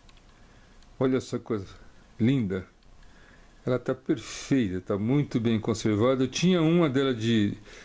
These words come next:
dois mil e doze e agora ganhei essa de dois mil e dez, dá pra vocês verem, dois mil e dez, né?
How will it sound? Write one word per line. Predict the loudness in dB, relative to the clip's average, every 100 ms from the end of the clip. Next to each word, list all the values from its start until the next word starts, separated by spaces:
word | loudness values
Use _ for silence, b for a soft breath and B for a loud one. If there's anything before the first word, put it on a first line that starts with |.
| B
dois | -2 0
mil | 0 -2
e |
doze | 0 2 2 0 -2 -6 -12 -20 -20 -20 b b b b b b -20 -10 -2
e | 0
agora | 0 0
ganhei | 0 -2
essa | 0 0
de | 0
dois | 2 2 4
mil | 2
e | 4
dez, | 2 2 0
dá | -2
pra |
vocês | 0 0
verem, | 2 2
dois | 2
mil | 2 2
e |
dez, | 2 2 2 0 -4 -10 -12 -16 -20 -20 -20 -20 -20 -20 -20 -20 -20 -20 -20 -20 -20 -20 -20 -20 -20 -20 -20 -12 -4
né? | -4